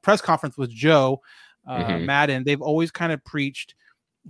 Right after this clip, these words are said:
Speaker 1: character and clubhouse guy and all this stuff. And that's why when they started saying that, I figured they were out on Bauer right then and there because of the stuff he
Speaker 2: Right.
Speaker 1: brought.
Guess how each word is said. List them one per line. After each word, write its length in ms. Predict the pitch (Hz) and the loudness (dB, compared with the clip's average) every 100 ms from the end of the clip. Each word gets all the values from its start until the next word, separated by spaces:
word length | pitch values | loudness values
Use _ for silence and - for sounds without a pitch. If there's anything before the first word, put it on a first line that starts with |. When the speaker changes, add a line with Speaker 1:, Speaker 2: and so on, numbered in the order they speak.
| - | -4
Speaker 1:
character 680 | 143 135 135 - 127 120 113 | 0 0 0 -6 -8 -8 -10
and 140 | 117 | -14
clubhouse 540 | - 143 127 120 120 | -6 -4 -4 -4 -6
guy 300 | - 113 113 | -6 -6 -6
and 240 | 113 117 113 | -8 -12 -10
all 180 | 147 143 | -4 -2
this 160 | 135 - | -2 -8
stuff. 300 | - 135 - | -6 -6 -4
And 80 | 139 | -2
that's 220 | 185 - | -2 2
why 140 | 185 | 4
when 140 | 156 151 | 4 0
they 100 | 175 | 0
started 220 | 196 156 | 2 0
saying 220 | 156 131 | 0 0
that, 180 | 151 139 | 4 4
I 120 | 147 | 2
figured 340 | 170 151 131 131 | 0 -2 -2 2
they 120 | 147 | 2
were 140 | 131 | 2
out 220 | 135 139 | 4 4
on 260 | 120 127 127 | 2 0 0
Bauer 520 | 123 127 123 127 120 | 2 4 2 -2 -4
right 240 | 127 131 123 | -2 -2 -2
then 140 | 123 | -6
and 120 | 117 | -4
there 200 | 131 123 | -2 -4
because 340 | 113 - 123 117 | -4 -8 -8 -8
of 120 | 113 | -12
the 80 | 113 | -8
stuff 160 | 98 | 0
he 60 | 98 | 4
Speaker 2:
Right. 220 | 95 90 | 6 6
Speaker 1:
brought. 240 | 82 82 | 4 2